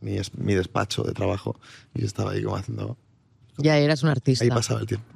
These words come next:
Speaker 2: <laughs>
Speaker 1: No
Speaker 2: Ya
Speaker 1: sé
Speaker 2: era.
Speaker 1: si artista, ¿verdad?
Speaker 2: <laughs> Una, un proyecto de
Speaker 1: Hay alguna
Speaker 2: artista.
Speaker 1: cosa que, que la veo y digo,
Speaker 2: Un
Speaker 1: "La, la
Speaker 2: proyecto de
Speaker 1: resca-, la
Speaker 2: artista.
Speaker 1: rescato".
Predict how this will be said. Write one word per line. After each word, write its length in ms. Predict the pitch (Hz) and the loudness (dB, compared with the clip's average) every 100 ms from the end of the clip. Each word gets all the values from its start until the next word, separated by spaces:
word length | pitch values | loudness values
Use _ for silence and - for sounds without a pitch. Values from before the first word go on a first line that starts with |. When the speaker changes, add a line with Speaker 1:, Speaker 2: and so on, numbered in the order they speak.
| - | -4
Speaker 2:
<laughs> 240 | 196 - | -4 4
Speaker 1:
No 60 | 202 | 4
Speaker 2:
Ya 80 | - | 4
Speaker 1:
sé 40 | |
Speaker 2:
era. 100 | 170 | 2
Speaker 1:
si 100 | 165 | 2
artista, 460 | 120 101 123 - 101 | 0 2 0 2 4
¿verdad? 300 | 101 101 110 269 247 254 233 | 4 4 6 6 6 6 4
Speaker 2:
<laughs> 360 | - - - | 0 -10 0
Una, 240 | 170 196 - | 4 4 4
un 220 | 190 190 | 4 4
proyecto 520 | 190 190 170 156 165 | 6 6 6 6 4
de 100 | 156 | 6
Speaker 1:
Hay 80 | 151 | 6
alguna 220 | 151 185 185 | 8 6 6
Speaker 2:
artista. 220 | 175 190 | 6 6
Speaker 1:
cosa 120 | 175 | 6
que, 80 | 127 | 6
que 120 | 127 | 6
la 120 | 110 | 6
veo 220 | 110 147 165 | 8 6 8
y 40 | |
digo, 240 | 123 107 107 | 6 6 4
Speaker 2:
Un 140 | - | 4
Speaker 1:
"La, 60 | 196 | 4
la 220 | 175 170 | 4 4
Speaker 2:
proyecto 40 | |
de 60 | 165 | 6
Speaker 1:
resca-, 240 | 165 156 | 6 6
la 120 | 101 - | 4 4
Speaker 2:
artista. 240 | 110 110 | 4 4
Speaker 1:
rescato". 340 | 120 117 92 | 2 2 0